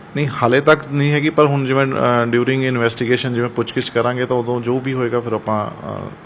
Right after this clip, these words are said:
Speaker 1: ਸ਼ੇਅਰ
Speaker 2: ਕਿਹੜੇ
Speaker 1: ਕਰਾਂਗੇ।
Speaker 2: ਸੈਕਸ਼ਨਸ ਦੇ through ਜਿਹੜਾ ਹੈਗਾ ਇਹਦੇ ਤੇ ਮਾਮਲਾ ਦਰਜ ਕੀਤਾ? ਡਾਊਰੀ ਡੈਥ?
Speaker 1: ਇਹਦੀ ਡਾਊਰੀ ਡੈਥ ਦਾ ਕੀਤਾ, ਤਿੰਨ ਸੌ ਚਾਰ ਬੀ ਦਾ ਜਿਹੜਾ ਕੀਤਾ ਹੋਇਆ
Speaker 2: ਓਕੇ।
Speaker 1: ਕੇਸ ਰਜਿਸਟਰ। ਹਾਂਜੀ।
Speaker 2: ਠੀਕ ਹੈ। ਤੇ,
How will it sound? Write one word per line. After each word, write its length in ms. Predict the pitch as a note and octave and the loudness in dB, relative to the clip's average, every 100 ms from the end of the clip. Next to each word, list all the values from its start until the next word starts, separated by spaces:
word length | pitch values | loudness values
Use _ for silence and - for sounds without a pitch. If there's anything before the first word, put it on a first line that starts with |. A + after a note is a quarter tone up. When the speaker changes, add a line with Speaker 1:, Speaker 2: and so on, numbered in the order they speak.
| - | -10
Speaker 1:
ਸ਼ੇਅਰ 220 | C3+ C3 D3 | -4 0 2
Speaker 2:
ਕਿਹੜੇ 120 | D3+ | 4
Speaker 1:
ਕਰਾਂਗੇ। 0 | |
Speaker 2:
ਸੈਕਸ਼ਨਸ 500 | D3 B2 - C#3+ A#2 | 6 4 4 0 2
ਦੇ 120 | C3 | 2
through 280 | - A2+ A2+ | 2 -2 -6
ਜਿਹੜਾ 220 | A2 G#2 | -6 -8
ਹੈਗਾ 220 | G2+ G#2 | -10 -10
ਇਹਦੇ 160 | G2+ G2+ | -10 -10
ਤੇ 120 | G2+ | -12
ਮਾਮਲਾ 320 | F#2 F2+ F#2+ | -14 -12 -12
ਦਰਜ 180 | F#2+ F#2 - | -12 -14 -14
ਕੀਤਾ? 180 | - | -14
ਡਾਊਰੀ 280 | F#2 G2 G#3 A#2+ | -12 -10 -10 -12
ਡੈਥ? 100 | A2+ - - - - - | -14 -16 -18 -18 -8 -2
Speaker 1:
ਇਹਦੀ 220 | D#3+ E3+ | 2 4
ਡਾਊਰੀ 240 | C3 B2 | 4 4
ਡੈਥ 180 | B2+ B2 | 2 0
ਦਾ 160 | C3+ B2+ | 0 -2
ਕੀਤਾ, 240 | B2 C3+ | -2 -4
ਤਿੰਨ 160 | B2+ A#2 | -6 -8
ਸੌ 100 | B2 | -6
ਚਾਰ 260 | A#2 A2 | -4 -4
ਬੀ 140 | G#2+ A2 | -4 -4
ਦਾ 140 | A2+ | -4
ਜਿਹੜਾ 400 | A2 A2 A2 G#2+ G#2 - | -4 -4 -6 -8 -14 -16
ਕੀਤਾ 220 | - A2 | -10 -10
ਹੋਇਆ 260 | A2+ A#2 A2+ A2+ | -8 -12 -14 -20
Speaker 2:
ਓਕੇ। 220 | - G2 | -20 -14
Speaker 1:
ਕੇਸ 220 | A2+ G#2+ G#2 | -12 -12 -12
ਰਜਿਸਟਰ। 300 | G2+ - G#2+ G#2+ | -16 -16 -18 -18
ਹਾਂਜੀ। 220 | F2+ - - | -18 -20 -20
Speaker 2:
ਠੀਕ 100 | - | -20
ਹੈ। 180 | - - - _ _ | -20 -20 -20 _ _
ਤੇ, 300 | F#3+ G3+ G3 | -2 0 0